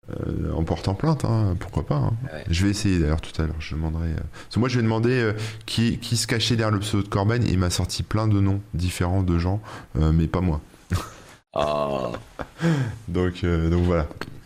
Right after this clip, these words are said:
Speaker 1: Donc à tester, ouais.
Speaker 2: Il y a Laurent Père qui a partagé sur, dans le chat un, un lien sur Braise G P T et Basque G P T, une I A générative régionale, enfin des I A génératives régionales.
Speaker 1: D'accord, ok.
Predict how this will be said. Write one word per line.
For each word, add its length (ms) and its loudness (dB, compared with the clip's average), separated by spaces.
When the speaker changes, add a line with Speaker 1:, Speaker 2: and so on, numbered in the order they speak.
Speaker 1:
Donc 220 0
à 80 0
tester, 400 -2
ouais. 160 -4
Speaker 2:
Il 80 -2
y 20 2
a 40 2
Laurent 180 0
Père 220 -4
qui 100 -2
a 40 0
partagé 500 -2
sur, 240 -4
dans 180 0
le 120 0
chat 220 -6
un, 360 0
un 120 0
lien 140 -2
sur 240 -2
Braise 580 -2
G 200 -2
P 160 -2
T 320 -2
et 100 0
Basque 380 -4
G 100 -2
P 160 -2
T, 300 -4
une 180 0
I 120 0
A 80 -2
générative 600 -2
régionale, 880 -2
enfin 240 -4
des 240 -2
I 140 -2
A 60 -2
génératives 680 -10
régionales. 800 -8
Speaker 1:
D'accord, 380 2
ok. 200 -4